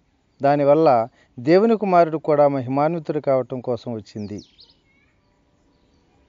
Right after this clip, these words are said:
ఈ సందర్భంలో యేసు తనను దేవుడు కుమారుడిగా చెప్పుకున్నాడు. ఆయన నిజంగా దేవుడితో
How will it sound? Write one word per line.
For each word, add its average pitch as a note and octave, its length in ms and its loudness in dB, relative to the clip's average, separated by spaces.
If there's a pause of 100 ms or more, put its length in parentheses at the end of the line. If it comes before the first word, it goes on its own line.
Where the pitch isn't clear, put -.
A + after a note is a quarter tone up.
(760)
ఈ F#3+ 80 6
సందర్భంలో G3 680 4
యేసు D#3+ 580 0 (400)
తనను F#3 240 4
దేవుడు F3 320 0
కుమారుడిగా D#3+ 540 0
చెప్పుకున్నాడు. A2 640 -12 (1300)
ఆయన G#3 160 6
నిజంగా G#3 460 0
దేవుడితో F3 760 -2